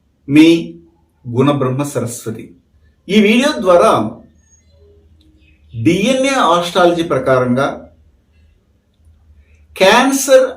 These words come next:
అనే వ్యాధి, అందులో ఉన్నటువంటి కొన్ని విభాగాల గురించి, ఏ ఏ కర్మ రిజిస్ట్రీలో పుట్టినటువంటి కుటుంబ పరంపరలో ఇది సంభవించడానికి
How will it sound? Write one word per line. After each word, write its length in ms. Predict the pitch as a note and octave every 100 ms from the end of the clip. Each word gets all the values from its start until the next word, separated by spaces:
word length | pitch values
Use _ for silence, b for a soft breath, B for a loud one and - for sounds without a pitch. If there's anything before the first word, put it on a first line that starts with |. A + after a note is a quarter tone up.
| D3+
అనే 200 | E3 E3+ C3+
వ్యాధి, 460 | A#2+ B2+ D3+ E3 A#2 G#2+ - - _ _ _ _ _ _ _ _ _ _ -
అందులో 300 | D#3+ G#3 A#3+ A#3+ A#3
ఉన్నటువంటి 500 | A3 G#3+ G3+ G3 F#3+ F#3+
కొన్ని 200 | E3 D#3 C3 A2
విభాగాల 560 | A#2+ C#3+ C#3+ D3 C#3+ B2
గురించి, 400 | A2 A2 G#2+ E3 C3 - - _ _ _ _ _ - - - - - - - - _ _ C3 D#3+
ఏ 40 | A3 A#3+ B3+
ఏ 20 | B3+ -
కర్మ 260 | D#3+ F3 G#3 G#3+ G3+
రిజిస్ట్రీలో 680 | F#3 F#3 - - G3+ F#3+ F#3+
పుట్టినటువంటి 600 | F#3 - E3 E3 D#3 D3 C#3+
కుటుంబ 280 | C3 A#2+ D3+ -
పరంపరలో 600 | C3 B2+ C3+ C3 A2 B2 A2+ G2+ - _ _ _ _ _ _ _ _ _ _ _ _ _ _
ఇది 240 | D3+ F3 E3 D3 D3+ D#3 - -
సంభవించడానికి 960 | D#3+ G3 G#3+ G#3 F#3+ E3 C#3+ C3+ C#3+